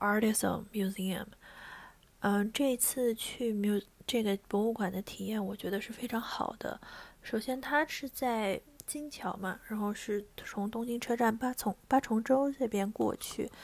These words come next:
其实我以前对八重洲那边的印象是比较淡薄的，一直都觉得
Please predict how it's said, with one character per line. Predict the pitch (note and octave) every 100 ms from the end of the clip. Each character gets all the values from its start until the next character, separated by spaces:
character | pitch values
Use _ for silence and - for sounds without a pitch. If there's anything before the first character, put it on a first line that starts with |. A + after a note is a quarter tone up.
| - - - -
其 | -
实 | C#4+ D#4
我 | D4 B3 G#3+
以 | A#3+
前 | - - G3 F#3+ A3
对 | C4
八 | C4+
重 | C#4 B3+
洲 | B3 C4+
那 | C#4
边 | C4 A#3+
的 | A3
印 | B3+ B3
象 | A3+ A3
是 | -
比 | -
较 | -
淡 | - A#3+ F#3+
薄 | D#3 D#3+
的， | F#3+
一 | B3 B3+
直 | A3+
都 | B3
觉 | B3 G3+
得 | G#3